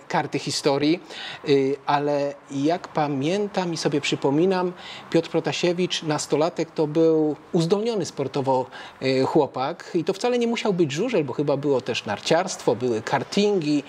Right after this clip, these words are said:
Y, co zdecydowało, że wybór padł na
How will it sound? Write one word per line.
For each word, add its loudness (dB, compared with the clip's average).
Y, 2
co 2
zdecydowało, 0
że -4
wybór 2
padł 0
na 0